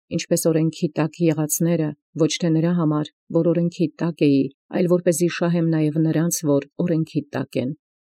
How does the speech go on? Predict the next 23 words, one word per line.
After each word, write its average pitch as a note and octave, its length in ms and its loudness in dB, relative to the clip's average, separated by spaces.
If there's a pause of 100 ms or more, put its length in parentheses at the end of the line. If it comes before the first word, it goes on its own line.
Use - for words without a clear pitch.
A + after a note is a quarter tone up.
(140)
Օրենքի G#3 380 2
տակ F3 240 -2
չեղողների E3 580 0
հետ D#3+ 220 -2
եղա D#3 220 0
ինչպես D#3 400 -2
օրենքի D#3 380 -2
տակ D#3+ 280 -6
չեղող D#3 400 -4
մարդ»։ D3+ 380 -4 (800)
Առաքյալն G3 480 2
անդրադառնում F#3+ 560 2
է E3+ 80 0
օրենքի E3 400 0
հետ F3+ 160 -2
կապված D#3+ 520 -6
երեք E3 340 0
վիճակների. D3 680 0 (400)
օրենքի F3+ 340 0
տակ D#3+ 220 -4
չեղող, D#3 460 -2 (400)
նրանք F#3+ 360 2
են, D#3+ 140 0